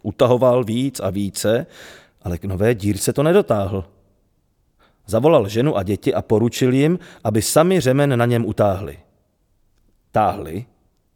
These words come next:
táhli, ale řemen se ani nehnul.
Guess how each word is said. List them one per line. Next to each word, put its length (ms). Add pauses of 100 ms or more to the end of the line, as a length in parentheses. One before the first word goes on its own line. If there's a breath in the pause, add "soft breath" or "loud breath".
(300)
táhli, 560 (960 loud breath)
ale 220
řemen 320
se 140
ani 320
nehnul. 460